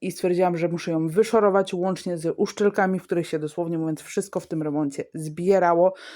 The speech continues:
bo lodówka na czas remontu nie była wyniesiona. Zresztą ona nie była odmrażana od półtora roku, prawie piętnaście miesięcy. Piętnaście miesięcy nie była odmrażana, więc najwyższy czas było ją wyszorować,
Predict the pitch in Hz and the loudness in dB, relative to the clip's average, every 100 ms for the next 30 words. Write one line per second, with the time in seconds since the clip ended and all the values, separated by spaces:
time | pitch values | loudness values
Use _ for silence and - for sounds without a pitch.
0 | - - 240 202 170 - 170 156 151 156 | -8 2 4 4 2 -2 -4 -2 -4 -2
1 | 156 151 160 165 190 165 160 156 190 190 | 0 0 0 -2 0 2 2 2 0 0
2 | 196 180 180 180 - - - _ 165 208 | 0 0 0 -4 -10 -20 -20 _ -2 0
3 | 196 - 180 175 - _ _ _ _ _ | 2 4 4 4 -6 _ _ _ _ _
4 | _ _ 202 196 170 151 160 151 139 143 | _ _ 0 2 2 2 0 0 -4 -4
5 | 147 147 143 139 - 190 175 151 147 139 | -6 -6 -8 -10 -6 -6 -4 -4 -6 -8
6 | - 135 147 _ - 156 135 - _ _ | -10 -12 -14 _ -8 -8 -6 -10 _ _
7 | _ _ _ - 170 165 147 147 143 - | _ _ _ -10 -8 -8 -8 -10 -10 -14
8 | - - 185 185 175 160 165 175 165 156 | -14 -10 -10 -8 -8 -8 -8 -8 -4 -4
9 | 160 160 180 180 175 - - - 170 160 | -4 -6 -4 -4 -6 -14 -16 -4 -2 0
10 | 156 175 - - 135 135 147 143 143 139 | 0 0 -2 -10 -12 -10 -8 -6 -8 -12
11 | - 131 147 - 151 147 139 139 - | -20 -10 -8 -6 -6 -6 -8 -10 -12